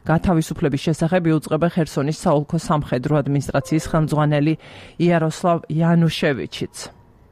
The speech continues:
ა, და დღევამ ჩვენი ბოლო შეხვედრის შემდეგ <clears throat> პარასკევს დილას გულისხმობ დილის საუბრების ეთერში. ძალიან ბევრი მნიშვნელოვანი რამ მოხდა. მინდა, რომ თვალი გადავავლოთ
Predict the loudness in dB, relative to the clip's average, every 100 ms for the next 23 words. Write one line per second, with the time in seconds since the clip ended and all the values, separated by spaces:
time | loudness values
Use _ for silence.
0 | _ _ _ -20 _ _ _ _ _ -20
1 | -18 -20 -20 -20 -20 -20 -2 0 2 2
2 | 2 2 -2 -2 0 2 2 0 -2 -4
3 | 0 2 2 2 2 2 -2 -2 -2 0
4 | 0 0 0 0 -2 -6 _ _ 2 4
5 | 2 0 -2 -2 -2 -4 0 0 2 -2
6 | -2 -2 -2 -4 -4 -2 0 0 -2 0
7 | 0 2 0 -2 -2 -2 -2 -2 -2 -2
8 | -6 _ _ _ _ _ _ _ -20 -20
9 | -20 -20 -6 0 2 2 2 2 2 0
10 | -2 0 2 2 2 0 0 0 0 -2
11 | -4 -4 0 0 -2 -12 -20 -20 -8 0
12 | 2 4 2 0 -4 -2 0 2 0 2
13 | 2 2 2 0 -2